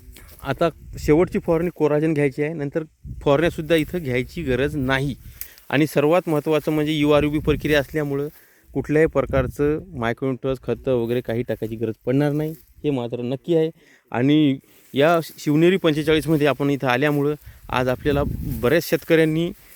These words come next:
कालसुद्धा आपण शेतकऱ्यांना हरभरा बघायला आले त्यावेळेस पाठवलं होतं, परंतु ती इथे येऊ शकली नाही. परंतु आज हा प्लॉट इथं आपण बघायसाठी आलेलो आहोत. तर अजब गजब प्लॉट झालेला आहे हा. या शेतकऱ्याला आपण दिल्यानंतर एकरी चारच किलो त्यांनी तूर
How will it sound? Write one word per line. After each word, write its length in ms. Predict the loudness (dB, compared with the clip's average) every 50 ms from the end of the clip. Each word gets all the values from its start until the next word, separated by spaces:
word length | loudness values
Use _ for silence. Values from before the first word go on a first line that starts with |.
| -20 _ _ _ _ -4
कालसुद्धा 380 | -2 -2 -2 -2 -2 0 0 0
आपण 200 | 0 0 -2 -2 -2
शेतकऱ्यांना 480 | -4 -4 -4 -2 -2 0 0 0 0
हरभरा 340 | 0 -2 -2 0 0 0 0
बघायला 260 | 0 0 0 0 0
आले 120 | -2 -2 -2
त्यावेळेस 280 | -2 -2 -2 -2 -4
पाठवलं 340 | -4 -6 -4 -2 0 0 0
होतं, 180 | 0 -2 -2 -6
परंतु 320 | -6 -4 -6 -6 -6 -8
ती 160 | -8 -6 -4
इथे 140 | -4 -2 -2
येऊ 120 | -2 -2 0
शकली 280 | -2 -4 -4 -4 -6
नाही. 160 | -6 -8 -10 -12 _ _ _ -20 -20 -20 -20 -16 -10
परंतु 180 | -8 -6 -4 -4
आज 280 | -4 -2 -2 -2 0 0
हा 80 | -2
प्लॉट 260 | -2 0 2 2 2
इथं 240 | 0 -2 -4 -2 -2
आपण 200 | -2 -2 -2 0
बघायसाठी 420 | 0 0 0 0 0 0 0 2 2
आलेलो 240 | 2 2 2 2
आहोत. 180 | 2 0 -2 -6 -10 -14 -20 -20 _ _ _ -20 -20 -12 -4 0
तर 220 | 2 2 2 0 -2 -4 -4 -2
अजब 280 | 0 4 4 4 4
गजब 240 | 4 2 2 2 0 -2 -2
प्लॉट 260 | 0 0 0 2 0
झालेला 300 | 0 0 0 2 2 2
आहे 100 | 2 0
हा. 160 | 0 -2 -4 -6 -12 -18 -20 -20 _ -4
या 80 | -4 -2
शेतकऱ्याला 380 | -2 -2 -4 -2 -2 0 0
आपण 200 | 0 0 -2 -4
दिल्यानंतर 440 | -4 -2 -2 -2 -2 -2 -4 -4 -4
एकरी 280 | -6 -6 -4 -4 -6 -4
चारच 300 | -2 0 0 0 0 0
किलो 160 | 2 0 0
त्यांनी 200 | 2 2 0 0
तूर 160 | 0 -2 -4